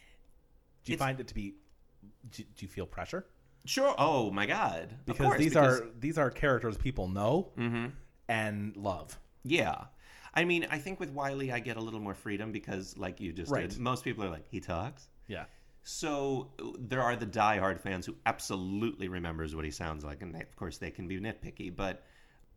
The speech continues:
Speaker 2: yeah, but unlike people who were watching s-, the guy who does Bugs or Yosemite Sam or Foghorn Leghorn,
Speaker 1: Right.
Speaker 2: um,
Speaker 1: They want them to sound so specific.
Speaker 2: Spot on.
Speaker 1: Right.
Speaker 2: Yeah. Yeah, it's, um,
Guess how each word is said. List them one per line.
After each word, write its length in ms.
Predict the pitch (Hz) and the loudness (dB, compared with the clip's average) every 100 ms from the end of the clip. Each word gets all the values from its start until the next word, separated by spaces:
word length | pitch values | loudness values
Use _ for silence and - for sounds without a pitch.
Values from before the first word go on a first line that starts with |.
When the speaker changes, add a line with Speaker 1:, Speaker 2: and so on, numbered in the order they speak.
| _ - | _ -16
Speaker 2:
yeah, 320 | 170 202 110 71 | -6 0 0 0
but 100 | - | -2
unlike 580 | 135 151 135 117 98 - - - | 0 0 0 0 -2 -10 -14 -8
people 720 | 110 110 104 101 95 92 - - - - - | -6 -2 0 2 0 -4 -10 -18 -20 -20 -8
who 120 | 110 | -4
were 120 | 98 | -2
watching 640 | 90 85 - 92 85 82 85 | -2 -2 -4 -6 -6 -8 -10
s-, 100 | - - | -16 -16
the 80 | - | -12
guy 200 | 92 85 | -8 -6
who 120 | 90 | -6
does 320 | 87 90 90 90 | -8 -8 -10 -8
Bugs 420 | 135 107 92 90 | -6 -6 -6 -8
or 60 | |
Yosemite 400 | 85 78 87 85 | -6 -6 -6 -6
Sam 420 | 90 135 101 80 78 | -4 -2 -2 -2 -6
or 60 | |
Foghorn 420 | - 82 82 95 | -4 -4 -2 -4
Leghorn, 580 | 113 131 98 82 73 82 - _ | -2 -2 -2 -4 -6 -14 -18 _
Speaker 1:
Right. 80 | 95 | -8
Speaker 2:
um, 360 | 92 87 82 80 - - - | -6 -6 -10 -14 -20 -10 0
Speaker 1:
They 120 | 117 | 2
want 240 | 113 104 | 2 0
them 120 | 101 95 | -2 -4
to 60 | |
sound 340 | - 92 85 - _ _ _ - | -4 -4 -6 -10 _ _ _ -18
so 280 | - 120 101 | -6 -2 -2
specific. 380 | - - - - | -2 -8 -6 0
Speaker 2:
Spot 200 | 143 147 | 2 2
on. 340 | 190 190 101 104 | 0 -4 -4 0
Speaker 1:
Right. 220 | 101 151 | 2 2
Speaker 2:
Yeah. 300 | 202 135 80 - - - | -2 -4 -6 -10 -10 -2
Yeah, 240 | 349 95 | 2 4
it's, 360 | 151 180 - - - | 2 0 -4 -6 -2
um, 480 | 160 151 135 131 | 0 0 -2 -4